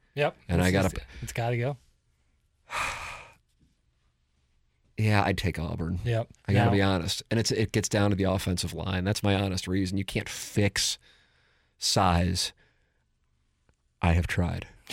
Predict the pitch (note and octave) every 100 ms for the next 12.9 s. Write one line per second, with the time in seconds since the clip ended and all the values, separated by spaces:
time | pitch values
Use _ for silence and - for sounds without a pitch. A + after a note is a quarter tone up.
0 | - E3+ - - D3+ - - - - B2
1 | A#2+ A#2 C3+ C3 C3+ C#3 B2 A#2 A#2 A2+
2 | - C3 B2+ - - A#2 G#2+ G#2+ A2+ G#2
3 | G#2 G2+ B2 G2+ G2 - A#2+ G2 F2+ F2
4 | F2+ F2+ E2 F2 F#2 G2 F2 F#2+ F#2+ G2+
5 | F#2 - _ F#2+ - G2+ G2 - - -
6 | - C#3+ A#2+ A2 B2 A#2 A2 - A#2+ -
7 | - _ B2 F3 F#3 C#3+ C#3 C3 B2 A#2
8 | - A#2 A2+ A2+ - C3 B2+ A2+ A2 A2
9 | G2 D3 - B2 A#2+ - - - A#2+ G#2+
10 | G#2 - - - C3+ B2 G#2 B2 B2 A#2+
11 | A2+ A#2+ B2+ C3+ A#2+ A2 A2 B2+ B2+ B2+
12 | A#2+ - - _ A#2 G2 - D#2+